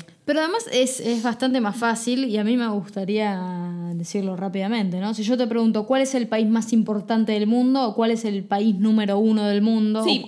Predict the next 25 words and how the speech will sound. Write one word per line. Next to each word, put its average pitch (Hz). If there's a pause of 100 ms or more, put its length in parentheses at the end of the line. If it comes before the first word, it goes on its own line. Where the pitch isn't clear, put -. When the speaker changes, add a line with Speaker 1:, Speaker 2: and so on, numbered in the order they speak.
(120)
Speaker 1:
o, -
o 254
Speaker 2:
más 285
Speaker 1:
"¿cuál 349
Speaker 2:
allá, 370
Speaker 1:
es 277
Speaker 2:
más 285
Speaker 1:
el", 302
Speaker 2:
allá 277
de 269
preferencias. 214
Speaker 1:
más 254
allá 285
de 277
preferencias, 214
o 214
"¿cuál 277
es 285
el 240
país 220
más 247
influyente 233
en 185
el 185
mundo?". 180